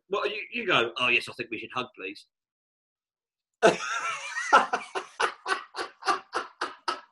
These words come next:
Speaker 1: You're leaving, you
Speaker 2: Oh.
Speaker 1: prick. Don't make me decide whether we're hugging or not.
Speaker 2: Where do you stand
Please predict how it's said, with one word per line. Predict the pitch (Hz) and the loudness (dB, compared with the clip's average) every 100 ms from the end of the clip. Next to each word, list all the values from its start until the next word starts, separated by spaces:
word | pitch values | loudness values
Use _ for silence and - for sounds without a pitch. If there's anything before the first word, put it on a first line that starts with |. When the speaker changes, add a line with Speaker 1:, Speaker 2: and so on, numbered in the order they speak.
| - - - | -14 -14 8
Speaker 1:
You're | 403 - 311 339 | 10 10 10 10
leaving, | 262 294 311 240 160 | 12 12 12 12 12
you | - | 10
Speaker 2:
Oh. | - - | 10 4
Speaker 1:
prick. | 139 208 254 269 | 6 6 6 4
Don't | 311 285 | 4 8
make | 302 294 | 6 8
me | 285 294 | 8 8
decide | 226 - 202 185 | 8 8 8 8
whether | 180 170 | 6 6
we're | 180 165 | 6 8
hugging | 180 220 170 120 | 8 8 8 6
or | 107 104 | 0 2
not. | 196 - _ _ _ _ _ _ _ _ _ _ _ _ _ - | 0 -2 _ _ _ _ _ _ _ _ _ _ _ _ _ 8
Speaker 2:
Where | 190 269 285 | 10 10 8
do | 285 | 0
you | 285 285 | 0 0
stand | 254 - 175 131 113 117 | -2 0 2 2 0 -6